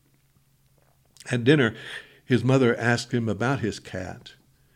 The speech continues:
He told her he had seen one earlier in the day, but that it was not his cat. She said she missed having it around, but that sometimes things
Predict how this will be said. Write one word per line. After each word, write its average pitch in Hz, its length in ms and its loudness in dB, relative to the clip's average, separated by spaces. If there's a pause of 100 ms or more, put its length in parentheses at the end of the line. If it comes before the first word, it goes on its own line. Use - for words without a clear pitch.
(580)
He 127 120 2
told 139 220 6
her 120 120 4
he 123 180 4
had 117 240 2
seen 170 340 4
one 139 320 2
earlier 131 560 4
in 113 140 -2
the 107 80 -2
day, 113 320 0
but 107 220 -2
that 113 180 0
it 113 160 -2
was 110 360 -2
not 101 360 -6
his 98 240 -8
cat. 104 560 -10 (1120)
She - 200 -4
said 127 280 0
she 117 160 0
missed 117 280 0
having 107 380 -4
it 98 80 -6
around, 92 580 -6
but 95 160 -8
that 95 160 -6 (380)
sometimes 127 600 2
things 113 600 -2